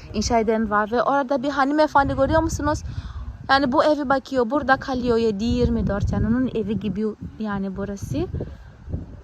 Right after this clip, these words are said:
Öyle arkadaşlar. Ayşe, nasıl buldun evi? Hadi çıkalım. <laughs> Ama hani sahibi şey yapmıyor. Dedi ki, "Girin siz evi görebilirsiniz, rahat olun."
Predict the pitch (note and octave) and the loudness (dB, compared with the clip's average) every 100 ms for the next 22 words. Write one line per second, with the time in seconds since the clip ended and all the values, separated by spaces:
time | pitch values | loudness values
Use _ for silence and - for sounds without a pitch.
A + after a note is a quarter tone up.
0 | - - G4+ G#4 F#4 F4+ F#4 D#4+ D#4+ D#4 | -4 0 2 4 4 2 0 -2 -2 -2
1 | D#4 - - C#4+ C#4 C#4 C#4 - - - | -2 -2 0 4 4 4 2 -4 -12 -14
2 | - - - - _ - - - - E4 | -14 -16 -20 -20 _ -20 -20 -2 0 2
3 | G4+ G#4 A4+ E4 F#4+ G#4 D#4+ E4+ C#4+ F4 | 6 6 4 0 2 2 2 0 2 2
4 | F4 D#4+ C#4 F4+ A4 - - - - - | 2 0 2 0 0 -4 -18 -20 -20 -16
5 | - F4+ E4+ D#4 - - F#4 F4 F4 - | -2 0 0 -2 -2 2 4 6 6 4
6 | E4 E4 D#4 G#4+ _ - - - - - | 0 0 0 -6 _ -20 -20 -18 -16 -16
7 | - - F4+ F#4+ F4+ F4 F4+ E4 F4+ G#4 | 0 6 8 8 6 4 4 6 2 2
8 | G#4 F4+ F4+ - B3+ A3+ G#3+ C#4 E4+ E4+ | 4 4 2 -2 -4 -4 -4 -2 -2 -2
9 | A#3 D#4+ D#4 D4+ - C#4+ - C4 C#4+ C#4 | -2 0 0 -2 -4 -8 -4 -4 2 4
10 | C4+ A3+ A#3+ C#4 C#4 - B3 B3+ A#3+ B3 | 4 4 -2 -4 -4 -8 -8 -8 -4 -2
11 | C4+ C#4 C4 B3 B3+ | -2 -2 -4 -4 -6